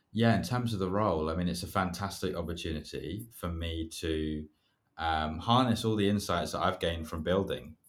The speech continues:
something from zero, um, and,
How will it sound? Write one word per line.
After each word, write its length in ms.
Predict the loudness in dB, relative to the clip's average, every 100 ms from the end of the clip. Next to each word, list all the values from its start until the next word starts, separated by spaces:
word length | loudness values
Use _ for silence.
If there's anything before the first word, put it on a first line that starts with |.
| _
something 600 | -8 -6 -6 -8 -10 -12 -16
from 380 | -8 -4 -2 -4
zero, 560 | -4 -4 -2 -4 -6 -8 -12 _ _ _ _
um, 540 | -4 -2 0 -2 -4 -10 _ _ _
and, 580 | 2 4 2 0 -4 -6